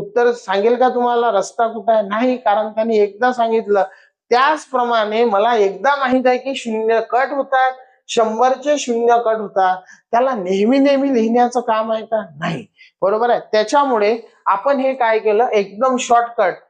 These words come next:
कन्सेप्ट फक्त डोक्यात ठेवा की शेकडा म्हणजे काय? शंभर. शंभर पैकी किती? मला बस एवढं काढायचं आहे, हे डोक्यात ठेवायचं.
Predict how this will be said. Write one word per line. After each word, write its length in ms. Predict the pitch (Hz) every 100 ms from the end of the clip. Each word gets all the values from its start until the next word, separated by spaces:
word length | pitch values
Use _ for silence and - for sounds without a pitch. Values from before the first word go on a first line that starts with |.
| _ _
कन्सेप्ट 540 | 240 240 247 - 320 320 -
फक्त 280 | 269 262 -
डोक्यात 380 | 254 226 240 247
ठेवा 340 | 240 226 220
की 280 | 208 240 269
शेकडा 520 | 277 220 220 254 294
म्हणजे 340 | 294 269 254 247
काय? 180 | 240 233 -
शंभर. 500 | - 214 190 165 151 139 _ _ -
शंभर 600 | - 240 226 233 285 311
पैकी 440 | 285 247 240 262
किती? 640 | 269 226 254 285 285 277 -
मला 260 | 190 233 269
बस 240 | 269 254
एवढं 260 | 240 233 277
काढायचं 520 | 285 254 247 247 233
आहे, 140 | 254 240
हे 60 |
डोक्यात 380 | 208 196 - 254
ठेवायचं. 540 | 254 240 247 240 240